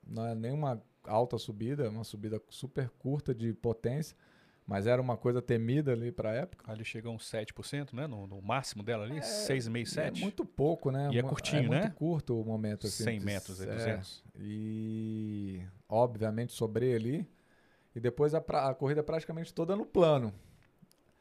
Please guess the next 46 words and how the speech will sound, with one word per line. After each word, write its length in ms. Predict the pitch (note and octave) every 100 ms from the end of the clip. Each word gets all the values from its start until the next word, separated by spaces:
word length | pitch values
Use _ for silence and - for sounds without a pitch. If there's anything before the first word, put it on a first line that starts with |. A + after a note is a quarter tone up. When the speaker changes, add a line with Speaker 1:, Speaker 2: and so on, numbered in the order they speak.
| _ _ _ _ _ _
Speaker 1:
E 280 | A#2+ B2+ F3+ G#3+
sobrei 400 | - D#3 C3+ D3
ali 240 | C3+ E3
nessa 260 | G3+ D3+ B2+
momento, 420 | B2 A#2+ A#2 -
que 80 | A#2+
é 60 |
o 60 | A#2+
momento 360 | A#2+ A#2 A#2
mais 180 | A#2 A2+
de 40 | A#2
ataque, 380 | A2+ A2+ A2+
onde 120 | A#2 A2+
os 120 | -
caras 260 | A2 A2
principais 500 | - A2 G#2 - A2
atacavam 560 | A2+ A2 G#2+ - B2+ A2+
mesmo. 400 | G#2+ A2+ E3+ A#3+ - _ - -
Defini 400 | A2 G#2+ G2+ A2+
um 100 | A2
pouco 340 | G2+ A#2 C#3 C#3
ali 140 | A#2
a 60 | A2+
corrida, 440 | A#2 A2 C3 F#3 D#3+
mas 280 | C3 B2 -
o 80 | C3+
resto 240 | D3+ D3+
tudo 180 | F3+ F#3
era 100 | D#4+
plano 440 | - D3+ D#3 G#3+
e 20 |
descida. 540 | D#4+ F#4 - C3 G#2+ G2+ - _ -
Área 200 | G2+ G2
alfa, 260 | G#2+ A#2 -
planaça. 760 | - G#2+ A#2 G#2+ A#2 B2 - A2 _ _ _ _ _ _ _ -
Eu 60 | -
sei 160 | -
que 80 | C3
eu 60 | C3+
fiz 220 | - C3+
todo 400 | - C3+ D#3 D3+
aquele 240 | D3+ C#3
trecho 260 | B2+ B2 B2
da 100 | B2
Papuda 360 | A#2+ - A#2+ A2+
sozinho. 760 | A#2 A2 A2 A2 A2+ A2 A2